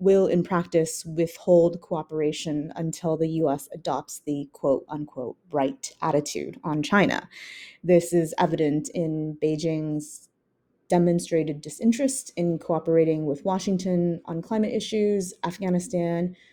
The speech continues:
Ukraine, and increasingly North Korea.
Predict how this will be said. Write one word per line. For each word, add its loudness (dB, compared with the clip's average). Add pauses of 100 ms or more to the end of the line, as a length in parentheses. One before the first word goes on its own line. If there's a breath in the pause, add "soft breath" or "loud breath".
(140 loud breath)
Ukraine, 0
and 0
increasingly -2
North -4
Korea. -6